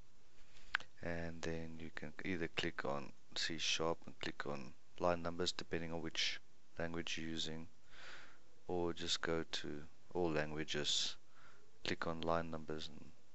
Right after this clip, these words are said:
say okay. And we got our line numbers. Other way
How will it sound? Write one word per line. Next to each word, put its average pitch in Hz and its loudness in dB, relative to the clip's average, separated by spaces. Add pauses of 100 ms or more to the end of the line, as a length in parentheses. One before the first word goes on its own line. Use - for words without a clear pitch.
(300)
say - 2
okay. - 0 (1400)
And 90 4
we 87 0
got 82 6
our 82 6
line 87 8
numbers. - 0 (880)
Other 113 8
way 95 8